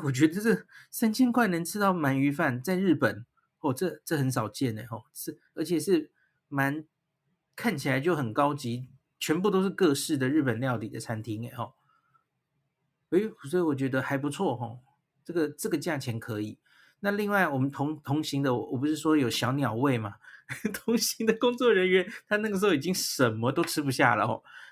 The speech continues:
他就说：“那我点一个。”因为我们在外面被一张照片吸引，就是日式刨冰，吼，kakigori，日式刨冰，然后，诶，才两百多 yen 这样子。然后我就在想，才两百多 yen，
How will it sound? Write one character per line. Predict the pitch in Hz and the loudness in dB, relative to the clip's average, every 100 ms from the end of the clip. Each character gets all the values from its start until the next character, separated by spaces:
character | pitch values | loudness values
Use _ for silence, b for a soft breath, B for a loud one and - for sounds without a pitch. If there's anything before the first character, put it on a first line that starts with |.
| _ | _
他 | 156 | -10
就 | 156 | -4
说 | 151 139 147 | -2 -2 -2
：“那 | 208 | -2
我 | 175 | -2
点 | 151 135 120 | -2 -2 -6
一 | 120 | -8
个。” | - 131 120 - _ _ | -8 -8 -8 -12 _ _
因 | 202 | 0
为 | 190 | 2
我 | |
们 | 120 127 | 0 -2
在 | 165 | -2
外 | 165 160 | 0 0
面 | 151 143 | 0 0
被 | 143 | 0
一 | 131 127 | 0 0
张 | 131 127 | -4 -4
照 | 135 131 | -2 -2
片 | 113 120 | -2 -4
吸 | 101 - 113 | -4 -8 -8
引， | 110 - _ _ | -10 -18 _ _
就 | - 170 | 0 2
是 | 196 | 2
日 | 233 170 | 2 2
式 | 151 - 165 139 - | 0 0 0 0 -6
刨 | - 147 127 | 0 0 2
冰， | 123 117 | -2 -4
吼， | 107 - | -8 -8
kakigori， | 135 123 143 139 123 113 - b b b b | -8 -6 -2 0 0 -2 -10 b b b b
日 | - 185 | -6 -4
式 | 165 - 165 143 143 | -4 0 0 0 -4
刨 | - 165 | 0 0
冰， | 135 127 123 | 2 0 0
然 | 120 | -2
后， | 139 131 131 | 0 -2 -6
诶， | 160 165 | -10 -10
才 | - 151 | -6 -4
两 | 147 151 | -2 -2
百 | 147 113 | -2 -4
多 | 123 131 135 | -2 -4 -2
yen | 123 120 | -4 -6
这 | 123 | -8
样 | 117 101 | -8 -10
子。 | - _ _ _ _ _ _ _ _ _ | -18 _ _ _ _ _ _ _ _ _
然 | - | -14
后 | - | -4
我 | 165 | -2
就 | 120 170 | 0 -2
在 | |
想， | 156 120 98 | -2 -6 -8
才 | - 160 | -10 -4
两 | 156 180 | -2 0
百 | 190 120 | 0 0
多 | 113 151 156 | 0 2 4
yen， | 147 143 | 2 -2